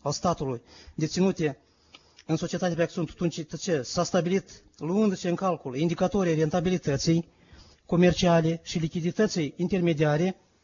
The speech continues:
auditul a efectuat analiza activității economice a societății, a mediului de afaceri în care a activat, precum și activității organelor de conducere. Analiza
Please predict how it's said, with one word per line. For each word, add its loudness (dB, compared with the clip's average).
auditul 0
a 4
efectuat 2
analiza 6
activității 2
economice 0
a 0
societății, -2
a -4
mediului 0
de 0
afaceri -4
în -4
care 0
a -6
activat, -4
precum 0
și -2
activității -2
organelor -2
de -6
conducere. -2
Analiza 6